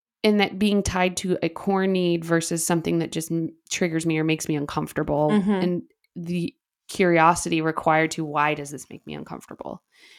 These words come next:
Speaker 1: Just because something makes me uncomfortable doesn't mean it's a boundary.
Speaker 2: Right.
Speaker 1: If I really think about it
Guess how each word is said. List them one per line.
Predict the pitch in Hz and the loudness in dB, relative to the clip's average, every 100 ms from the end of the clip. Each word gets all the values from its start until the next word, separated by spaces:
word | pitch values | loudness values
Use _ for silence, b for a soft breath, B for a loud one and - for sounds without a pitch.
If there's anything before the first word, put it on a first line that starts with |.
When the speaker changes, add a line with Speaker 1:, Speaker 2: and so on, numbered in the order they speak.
| b | b
Speaker 1:
Just | - 220 226 | 2 4 4
because | 240 208 185 | 0 -4 -4
something | 180 175 175 | -4 -4 -4
makes | 165 - | -4 -2
me | 165 | -2
uncomfortable | 156 156 - 160 151 151 | -2 -6 -8 -6 -6 2
doesn't | 180 165 160 - | 2 2 0 -2
mean | 151 | -4
it's | 147 156 | -4 -4
a | |
boundary. | 143 135 113 - - 170 | -4 -2 -4 -4 -8 -2
Speaker 2:
Right. | 202 170 - _ _ _ _ _ _ - | 2 2 0 _ _ _ _ _ _ 2
Speaker 1:
If | 196 196 | 4 6
I | 190 190 - | 4 2 -2
really | 190 208 220 208 | 0 4 6 6
think | - 208 202 | 6 4 4
about | 165 143 143 | 2 2 0
it | 123 | -4